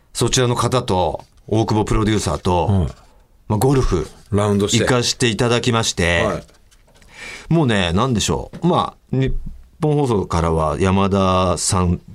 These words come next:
Speaker 1: 実況の。
Speaker 2: アナウンサーのね、はい。
Speaker 1: うん。もう行っ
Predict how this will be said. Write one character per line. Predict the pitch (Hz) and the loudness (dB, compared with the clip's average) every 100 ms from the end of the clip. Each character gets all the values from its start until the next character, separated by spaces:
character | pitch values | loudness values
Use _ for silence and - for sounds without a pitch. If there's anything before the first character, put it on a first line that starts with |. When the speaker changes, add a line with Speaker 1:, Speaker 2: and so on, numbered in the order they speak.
| - - | -20 -6
Speaker 1:
実 | 113 | -2
況 | 113 104 | 0 2
の。 | 87 85 | 2 0
Speaker 2:
ア | |
ナ | 120 | -2
ウ | |
ン | 160 | -4
サ | 95 | -6
ー | 85 | -4
の | |
ね、 | |
は | |
い。 | |
Speaker 1:
う | 98 95 87 - - - - - - - - | 0 0 -2 -6 -14 -20 -20 -20 -20 -12 -2
ん。 | |
も | 160 | 0
う | 104 | 0
行 | |
っ | - | -4